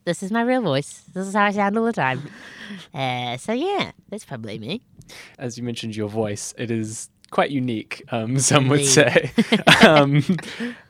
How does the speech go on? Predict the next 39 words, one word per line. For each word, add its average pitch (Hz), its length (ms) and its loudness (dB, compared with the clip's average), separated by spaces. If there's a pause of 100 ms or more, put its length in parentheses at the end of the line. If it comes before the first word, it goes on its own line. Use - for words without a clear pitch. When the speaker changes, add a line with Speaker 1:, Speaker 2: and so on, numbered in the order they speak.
Speaker 2:
has 160 400 2
it 170 380 -4
been 170 640 -2 (140)
the 156 160 -4
source 160 240 0
of 147 260 -4
much 143 340 -6
bullying, 175 380 -4
and 123 140 -4
have 127 120 -8
you 127 120 -6
always, 123 260 -4
has 131 140 -2
your 127 120 -2
voice 123 280 0
always 120 200 0
been 120 200 -4
squeaky, 135 500 -6
even 113 300 -10
when 110 100 -8
you 110 80 -10
were 110 60 -8
younger? 120 320 -12 (120)
Speaker 1:
Yeah, 262 300 2
it's 190 140 -2
always 302 240 0
been 226 180 0
squeaky. 139 580 -8
Um, 143 480 2
I 170 840 0
only 302 580 -2
kind 254 220 -2
of 196 100 -10
recently, 196 640 -4 (160)
we've 175 220 -8
kind 175 260 -4
of 160 60 -6
figured 156 320 -4
out 143 340 2